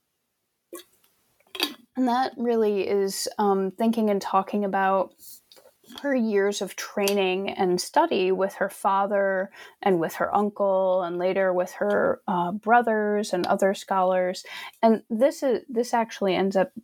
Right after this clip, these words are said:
becoming extremely important because education is,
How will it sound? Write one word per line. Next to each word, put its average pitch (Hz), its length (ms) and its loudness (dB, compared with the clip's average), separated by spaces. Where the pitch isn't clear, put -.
becoming 185 480 2
extremely 185 680 0
important 190 580 0
because 202 340 2
education 202 920 2
is, 196 520 0